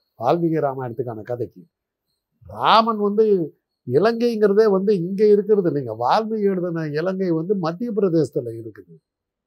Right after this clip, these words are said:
அவங்க ஓடத்துல ஏறி அந்த பக்கம் போறாங்க, குகன் அங்கதான் சந்திக்கிறாங்க. ஓடத்துல ஏறி ஆத்த கடந்துட்டு அதோட முடிஞ்சு போகுது. அங்கதான் பர்ணசாலை இருக்குது,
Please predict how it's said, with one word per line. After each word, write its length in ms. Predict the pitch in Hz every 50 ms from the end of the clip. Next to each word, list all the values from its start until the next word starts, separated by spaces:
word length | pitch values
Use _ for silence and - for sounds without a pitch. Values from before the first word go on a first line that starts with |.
| _ _ _ _ _ _ _ _ _ _ _ _ _
அவங்க 420 | - - 123 127 117 104 87 85 87
ஓடத்துல 520 | 113 151 196 220 233 - - 220 214 202
ஏறி 280 | 196 196 214 208 202 196
அந்த 200 | 175 170 175 175
பக்கம் 260 | 175 170 202 190 165
போறாங்க, 460 | 175 175 175 170 156 135 110 92 90 92
குகன் 260 | 104 120 135 180 202
அங்கதான் 360 | 202 190 185 180 175 190 190 165 -
சந்திக்கிறாங்க. 720 | 170 175 170 175 156 165 147 135 117 104 98 98 98 95 92
ஓடத்துல 440 | 101 120 160 185 190 - 185 185 180
ஏறி 200 | 175 185 196 196
ஆத்த 400 | 185 147 127 143 185 185 - 190 175
கடந்துட்டு 320 | 175 180 175 190 175 190
அதோட 360 | 185 170 165 180 190 185 180 175
முடிஞ்சு 220 | 170 175 175 165
போகுது. 400 | 156 160 143 113 110 98 101 117
அங்கதான் 260 | 139 165 170 202 196 170
பர்ணசாலை 600 | 170 170 170 185 180 175 - 175 170 170 165 160
இருக்குது, 320 | 151 151 175 180 202 202